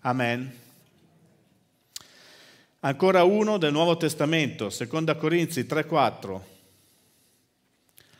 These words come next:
Or questa fiducia noi l'abbiamo per mezzo di Cristo presso Dio. Questa fiducia noi l'abbiamo presso Cristo.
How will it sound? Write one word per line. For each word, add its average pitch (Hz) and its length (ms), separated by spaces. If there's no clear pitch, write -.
Or 190 260
questa 190 380
fiducia 143 720
noi 165 240
l'abbiamo 143 580
per 127 240
mezzo 151 340
di 139 120
Cristo 120 760
presso 117 380
Dio. 95 400
Questa 190 340
fiducia 120 800
noi 131 180
l'abbiamo 123 420
presso 120 520
Cristo. 110 640